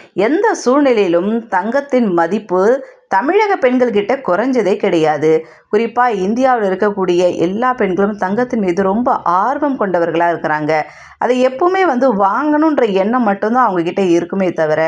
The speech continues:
தங்க விலை ஏறினாலும் சரி, இறங்கினாலும் சரி, அதை பத்தி அவங்க கவலைப்படவே மாட்டாங்க. உலக அளவுல தங்கம் என்பது வர்த்தக சின்னமா கருதப்பட்டாலும்,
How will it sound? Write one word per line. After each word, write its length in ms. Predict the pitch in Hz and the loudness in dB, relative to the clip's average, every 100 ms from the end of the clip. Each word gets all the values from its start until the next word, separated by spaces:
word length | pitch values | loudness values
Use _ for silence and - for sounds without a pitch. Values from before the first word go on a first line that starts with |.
| - - _ - | -4 -12 _ -4
தங்க 320 | 170 214 233 | -2 0 0
விலை 380 | 185 214 170 165 | 2 0 2 2
ஏறினாலும் 440 | 208 226 208 196 | 2 2 0 0
சரி, 280 | 180 170 247 | 0 0 2
இறங்கினாலும் 600 | 208 165 208 220 185 170 | 2 0 0 0 0 0
சரி, 280 | 165 160 175 | 0 0 0
அதை 220 | - 165 | 0 -2
பத்தி 180 | 156 160 | -4 -2
அவங்க 200 | 196 165 | 0 -2
கவலைப்படவே 640 | 165 175 208 240 165 156 180 | -2 -2 -2 -2 -2 -2 -2
மாட்டாங்க. 440 | 196 147 143 151 147 - - - | -2 -2 -2 -2 -4 -8 -20 -4
உலக 340 | 220 285 453 480 | 0 2 0 0
அளவுல 360 | 339 208 233 262 | 0 0 -2 0
தங்கம் 380 | 196 233 302 | -2 -2 -2
என்பது 360 | 277 208 196 240 | 0 0 0 -2
வர்த்தக 480 | 190 208 - 359 349 | -2 -2 -4 -2 -2
சின்னமா 380 | 262 220 202 208 | -2 -2 0 -2
கருதப்பட்டாலும், 840 | 202 185 180 156 151 156 156 | -2 -2 -2 -4 -4 -4 -2